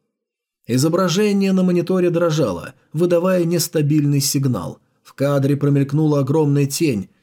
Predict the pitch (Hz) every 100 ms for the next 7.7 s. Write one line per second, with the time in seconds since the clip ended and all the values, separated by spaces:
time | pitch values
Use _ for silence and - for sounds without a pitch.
0 | _ - 190 196 208 202 185 175 175 170
1 | 185 175 160 - - 190 147 135 - 180
2 | 170 170 147 - 156 156 185 - 147 160
3 | 160 156 156 151 123 90 90 - - _
4 | _ _ _ 87 110 185 180 175 170 165
5 | 156 113 147 202 - - _ - 113 196
6 | 185 190 - 180 175 170 165 180 175 175
7 | 170 160 143 - 101 85